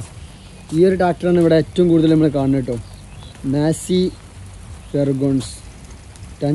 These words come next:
തേർട്ടി ഫൈവ് ഡി ഐ. ഏതായാലും ഇതാണ് ഇവരുടെ വീടും കാര്യങ്ങളൊക്കെ.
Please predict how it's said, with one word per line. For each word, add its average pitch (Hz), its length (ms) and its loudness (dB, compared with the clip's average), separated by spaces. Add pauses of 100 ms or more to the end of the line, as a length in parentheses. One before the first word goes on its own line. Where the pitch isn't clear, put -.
(140)
തേർട്ടി 135 260 -2
ഫൈവ് 117 180 -6 (840)
ഡി 131 100 -4 (120)
ഐ. 110 40 -8 (1400)
ഏതായാലും 170 240 6
ഇതാണ് 185 180 6
ഇവരുടെ 180 220 6
വീടും 175 220 6
കാര്യങ്ങളൊക്കെ. 160 480 4